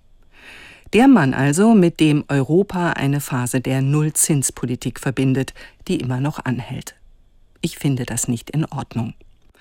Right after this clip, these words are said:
Mario Draghi hat seinen Job gemacht und er hat ihn gewissenhaft gemacht und sich nichts zu Schulden kommen lassen.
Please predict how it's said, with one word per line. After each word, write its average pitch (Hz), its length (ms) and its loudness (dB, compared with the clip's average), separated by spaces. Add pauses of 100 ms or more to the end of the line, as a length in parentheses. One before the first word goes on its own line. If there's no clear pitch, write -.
(480)
Mario 247 340 6
Draghi 165 560 2
hat 160 160 -2
seinen 165 320 0
Job 170 300 -2
gemacht 120 500 0 (300)
und 240 420 4
er 185 160 2
hat 160 140 -4
ihn 160 160 0
gewissenhaft 143 680 -2
gemacht 117 460 -4
und 143 100 -2
sich - 220 -6
nichts - 340 0
zu - 180 -2
Schulden 131 380 -2
kommen 117 320 -6
lassen. - 380 -2